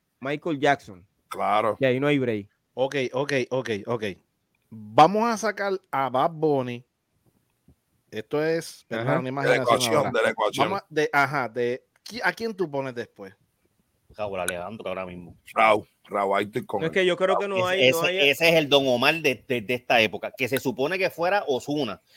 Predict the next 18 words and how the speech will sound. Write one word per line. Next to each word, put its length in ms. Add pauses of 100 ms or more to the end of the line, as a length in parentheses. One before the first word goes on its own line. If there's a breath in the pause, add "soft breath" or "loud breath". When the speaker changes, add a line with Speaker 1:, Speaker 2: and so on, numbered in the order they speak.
(160 soft breath)
Speaker 4:
Y 80
Ozuna 520
es 140
otro 320
irresponsable, 1040 (160 soft breath)
otro 260
tipo 240
sin 160
disciplina, 760
otro 220
tipo 280
que 120
no 100
tuvo 260
visión. 520 (260)
Y 120
este 180
chamaquito 840